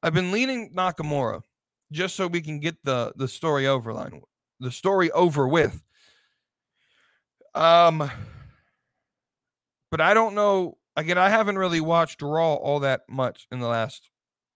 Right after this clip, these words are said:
couple weeks. I'm gonna go Seth.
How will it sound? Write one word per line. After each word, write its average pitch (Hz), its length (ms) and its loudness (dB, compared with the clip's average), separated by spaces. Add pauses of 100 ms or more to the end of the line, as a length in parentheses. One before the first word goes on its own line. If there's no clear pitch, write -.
(240)
couple 113 260 -10
weeks. - 340 -14 (1040)
I'm 151 160 0
gonna 240 160 -2
go 190 140 2
Seth. 120 500 -6